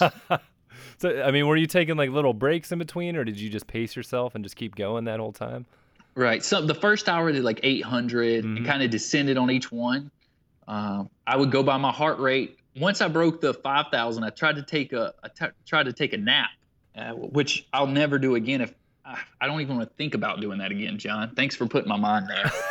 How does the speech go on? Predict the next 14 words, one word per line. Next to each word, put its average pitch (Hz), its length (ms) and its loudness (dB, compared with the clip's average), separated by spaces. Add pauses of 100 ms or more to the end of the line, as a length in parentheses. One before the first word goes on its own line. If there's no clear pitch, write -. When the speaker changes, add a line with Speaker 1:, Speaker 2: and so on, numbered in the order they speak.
(640)
Speaker 1:
So - 180 -4
that 120 200 4
nap 113 220 2
didn't 104 220 -4
go 98 140 0
well 92 200 -4
then, 87 180 -10
huh? 208 280 4
Speaker 2:
Uh, 160 40 -2
that 220 180 4
nap 233 340 6
did. 208 160 4
I, 208 280 4
um, 185 200 0